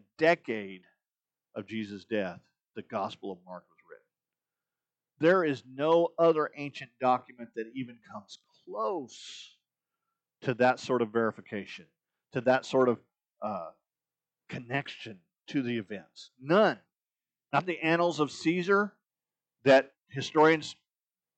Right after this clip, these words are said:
accept without question. Not the, the, the writings of Plato or, or any of the great philosophers.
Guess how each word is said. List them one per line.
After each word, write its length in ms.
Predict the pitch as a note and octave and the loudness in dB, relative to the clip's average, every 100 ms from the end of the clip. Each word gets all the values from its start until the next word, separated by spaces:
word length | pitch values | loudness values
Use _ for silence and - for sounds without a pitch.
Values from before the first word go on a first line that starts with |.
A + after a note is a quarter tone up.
| _ _ _ _ _ A#2 | _ _ _ _ _ -12
accept 440 | - - C#3+ - | -10 2 2 4
without 280 | C3 C3+ B2+ | 4 4 4
question. 480 | - C#3 C#3+ F#3 F3+ _ _ _ _ _ C3 D3 | 2 2 2 -14 -16 _ _ _ _ _ _ 2
Not 240 | D#3 - | 4 4
the, 200 | D#3+ C3+ - _ _ | 0 0 -4 _ _
the, 140 | C#3 | 4
the 120 | C#3 C#3 | 4 6
writings 400 | C#3 D3+ D#3+ C#3+ | 8 6 4 -4
of 100 | - | -6
Plato 440 | D3 D3+ E3+ F3 | 4 6 8 8
or, 260 | E3 B2+ - _ | 8 6 0 _
or 200 | C3+ C#3 | 0 0
any 160 | D#3+ E3+ | 2 0
of 80 | |
the 80 | D#3 | 0
great 260 | D#3 D#3 D#3 | 2 2 2
philosophers. 560 | C#3+ D3 D#3 D#3+ D#3+ | 2 4 2 0 -4